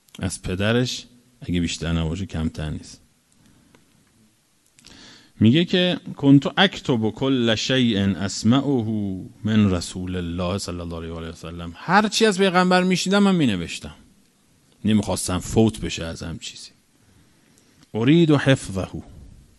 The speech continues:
خواستم حفظش کنم، نگرش دارم. حیفه دیگه، پیغمبر دیگه، هر یک لحظهش دیگه گیر کسی نمیاد.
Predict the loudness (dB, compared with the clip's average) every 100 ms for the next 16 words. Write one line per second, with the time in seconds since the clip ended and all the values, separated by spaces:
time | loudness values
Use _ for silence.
0 | _ _ _ -16 -8 -4 -2 0 -2 -4
1 | -8 -12 -16 -20 _ _ _ _ _ _
2 | _ _ _ _ _ -10 -6 -6 -6 -10
3 | -12 -18 -20 _ -12 -12 -8 -6 -6 -6
4 | -10 -16 _ _ _ _ _ _ _ _
5 | _ _ _ _ _ _ _ _ _ _
6 | _ _ _ _ _ _ _ _ _ _
7 | _ _ _ _ _ _ -12 -8 -6 -6
8 | -4 -2 0 0 -2 -4 -6 -6 -6 0
9 | -2 0 -2 0 0 0 0 0 -2 0
10 | 2 2 2 -4 -2 -2 -2 -4 -8